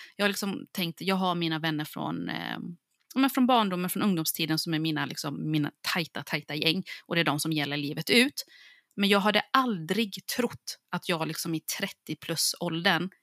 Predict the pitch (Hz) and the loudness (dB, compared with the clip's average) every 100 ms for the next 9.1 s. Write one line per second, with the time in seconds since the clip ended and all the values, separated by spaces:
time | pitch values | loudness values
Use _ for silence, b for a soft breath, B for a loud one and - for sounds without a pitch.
0 | _ - 180 214 - - 196 170 180 - | _ -6 -2 -2 -2 2 4 2 2 0
1 | 190 160 156 156 160 156 147 - 180 156 | 2 0 0 -2 -2 -4 -4 0 4 4
2 | - 151 143 156 160 156 135 - 139 - | 2 -2 -2 -4 0 0 0 0 2 4
3 | 175 143 - B B 202 190 220 220 220 | 4 0 -4 B B 0 2 4 4 4
4 | 208 180 170 - 151 - - 202 151 - | 2 0 -2 -2 -4 -4 0 0 0 -4
5 | 143 170 160 165 - 190 190 185 156 156 | 0 2 2 0 -4 -4 -2 -2 -2 -4
6 | - 151 139 - 156 156 143 147 - 151 | -4 -4 -6 -6 -6 -4 -6 -8 -8 -6
7 | 160 143 202 - 160 147 - - _ - | -6 -2 -2 -2 -8 -8 -12 -20 _ -8
8 | - 180 156 160 160 147 - 214 240 240 | -4 -4 -2 -2 -2 -4 0 4 4 4